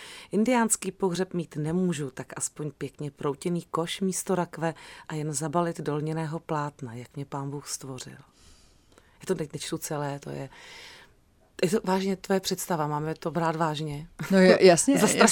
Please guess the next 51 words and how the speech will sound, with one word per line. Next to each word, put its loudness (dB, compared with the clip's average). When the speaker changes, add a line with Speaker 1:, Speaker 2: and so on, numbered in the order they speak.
Speaker 2:
jasně. 12
Speaker 1:
moc 6
let, 6
strašně -2
moc 0
let, 2
Blanko. 2
Speaker 2:
Za 2
strašně 4
Speaker 1:
Tak 6
to 12
Speaker 2:
moc 12
Speaker 1:
má 12
Speaker 2:
let, 12
Speaker 1:
okolí 12
Speaker 2:
já 12
Speaker 1:
brát 12
Speaker 2:
právě 12
Speaker 1:
vážně. 8
Speaker 2:
takhle, 0
ono -4
se -6
to -4
Speaker 1:
Je -2
Speaker 2:
může -2
Speaker 1:
to 2
na- -2
Speaker 2:
změnit -2
samozřejmě, -6
<laughs> -
jako 0
každý 2
máme, -2
mě-, -6
mění 0
se -4
to -8
vlastně -8
paradoxně, -8
i -10
když -6
se -8
bavím -10
s -10
lidma, -6
protože -8
teď -10
těch -8
příběhů -6
slýchám -8
hodně, -6